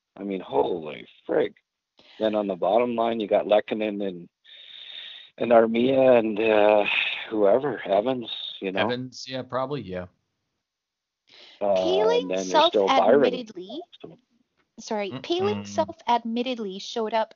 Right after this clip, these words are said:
Speaker 3: out of shape to the bubble. Who does
Speaker 1: Who
Speaker 3: that?
Speaker 1: did?
Speaker 3: Poehling.
Speaker 1: He did, eh?
Speaker 3: Yes,
Speaker 2: Yeah,
Speaker 3: and
Speaker 2: he
Speaker 3: he,
Speaker 2: mentioned
Speaker 1: Well, I,
Speaker 3: he
Speaker 2: it.
Speaker 1: I kinda
Speaker 3: himself
Speaker 1: figured
Speaker 3: said
Speaker 1: he
Speaker 3: it.
Speaker 1: did.
Speaker 3: Yeah,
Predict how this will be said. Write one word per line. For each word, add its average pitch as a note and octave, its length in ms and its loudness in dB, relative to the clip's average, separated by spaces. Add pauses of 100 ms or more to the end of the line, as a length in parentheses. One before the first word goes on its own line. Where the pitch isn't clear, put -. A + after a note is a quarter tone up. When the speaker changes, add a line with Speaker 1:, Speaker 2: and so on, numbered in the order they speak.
Speaker 3:
out D#4 220 -4
of E4 180 -8
shape - 500 -12 (200)
to A3+ 140 -10
the G#3 140 -2 (100)
bubble. F#3 440 -2 (1800)
Who F#4+ 160 0
does F#4+ 240 -6
Speaker 1:
Who - 100 2
Speaker 3:
that? D4+ 40 4
Speaker 1:
did? B3+ 180 4 (800)
Speaker 3:
Poehling. G#4 600 -2 (1400)
Speaker 1:
He - 220 -6
did, A#2+ 220 10
eh? G#2 180 4 (440)
Speaker 3:
Yes, B4 460 -2
Speaker 2:
Yeah, G#2+ 240 -4
Speaker 3:
and G2+ 80 -6
Speaker 2:
he G4 120 -2
Speaker 3:
he, A4+ 60 -4
Speaker 2:
mentioned F#3+ 180 0
Speaker 1:
Well, B2 160 6
I, B2+ 40 4
Speaker 3:
he B2 200 0
Speaker 2:
it. - 20 -6
Speaker 1:
I A#2 120 6
kinda F#2+ 140 2
Speaker 3:
himself C#3+ 240 6
Speaker 1:
figured D#3+ 280 8
Speaker 3:
said - 20 0
Speaker 1:
he A#2+ 60 4
Speaker 3:
it. G#2 40 -2 (100)
Speaker 1:
did. B2+ 120 6 (1000)
Speaker 3:
Yeah, G3+ 280 2